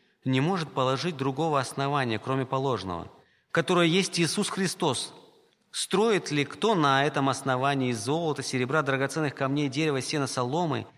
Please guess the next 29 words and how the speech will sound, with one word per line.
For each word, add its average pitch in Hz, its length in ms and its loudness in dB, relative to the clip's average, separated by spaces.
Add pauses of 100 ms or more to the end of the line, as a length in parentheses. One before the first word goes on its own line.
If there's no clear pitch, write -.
(320)
Каждого 180 560 6
дела 156 380 4
обнаружится, 143 640 2
ибо 139 280 0
день 156 260 0
покажет. 139 500 -2 (1120)
Потому 139 420 2
что 131 220 0
в 117 80 0
огне 120 360 0
открывается 123 640 -2
и 110 60 0
огонь, 127 460 -2 (760)
исп-, - 260 -4
и 135 100 0
огонь 131 300 2
испытывает 139 420 -2
дело 139 220 0
каждого, 123 460 -4
каково 123 400 -2
оно 147 120 -2
есть. 120 400 -8 (420)
У 120 80 -4
кого 135 300 2
дело, 120 320 0
которое 110 360 -2
он 101 320 -6
строил, 107 540 -4 (260)
устоит, 113 540 -4